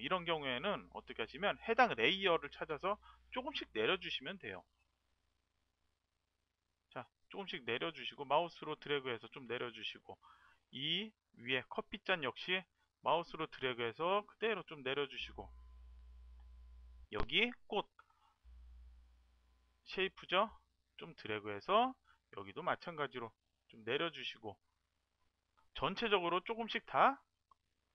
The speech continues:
맨 밑에 장미 역시 이렇게 내려주시고, 다 그냥 조금씩 밑으로 내려주시면 돼요. 별 같은 경우에도 조금씩 밑으로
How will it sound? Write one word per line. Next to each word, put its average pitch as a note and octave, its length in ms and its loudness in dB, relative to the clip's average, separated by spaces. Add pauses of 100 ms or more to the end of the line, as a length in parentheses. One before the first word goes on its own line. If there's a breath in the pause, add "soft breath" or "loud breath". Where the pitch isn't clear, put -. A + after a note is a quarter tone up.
맨 D3 220 -2
밑에 C#3 240 -4
장미 C#3 380 -2
역시 A2 360 -2 (600)
이렇게 E3 560 0 (420)
내려주시고, C3+ 720 -2 (580)
다 F#3+ 180 10
그냥 F#3 440 4 (160)
조금씩 G#3+ 340 -6 (340)
밑으로 D3 340 -4
내려주시면 D#3 560 2
돼요. G2 260 -4
별 C#3 260 4
같은 E3 300 2
경우에도 C3 880 -2 (460 loud breath)
조금씩 D#3 720 -6
밑으로 D3 640 -6